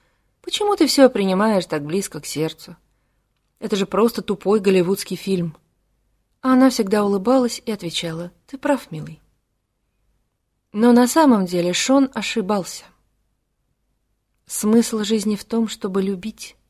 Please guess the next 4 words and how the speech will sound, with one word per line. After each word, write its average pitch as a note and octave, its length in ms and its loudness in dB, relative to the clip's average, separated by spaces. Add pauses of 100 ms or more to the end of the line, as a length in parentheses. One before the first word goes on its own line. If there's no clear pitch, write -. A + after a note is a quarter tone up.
(1400)
По-настоящему C4 880 2
любить A3+ 460 -2
какое-то A3+ 540 -2
дело. E3 440 -6